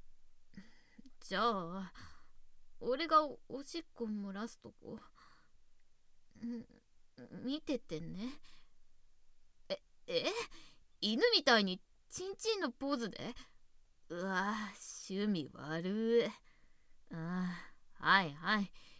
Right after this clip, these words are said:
やればいいんでしょ？返事はワンって。うん。ワンワン。これでいいワンか？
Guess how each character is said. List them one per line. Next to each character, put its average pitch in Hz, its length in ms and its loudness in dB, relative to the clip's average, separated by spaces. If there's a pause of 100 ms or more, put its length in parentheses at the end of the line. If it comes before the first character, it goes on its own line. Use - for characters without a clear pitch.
(220)
や 170 220 6
れ 262 140 8
ば 170 160 4
い 185 80 2
い 285 120 4
ん 254 60 4
で 160 80 0
し 175 100 -6
ょ？ 196 60 -2 (1700)
返 208 320 -2
事 254 140 2
は - 140 2
ワ 226 200 -2
ン 220 60 -6
っ - 20 -10
て。 - 240 -14 (1040)
う - 40 -16
ん。 190 520 0 (640)
ワ 302 240 12
ン 180 160 6
ワ 247 240 12
ン。 - 100 2 (400)
こ 151 160 0
れ 220 140 8
で 214 120 8
い 247 140 6
い 233 60 8
ワ 190 100 8
ン 170 80 0
か？ 208 380 10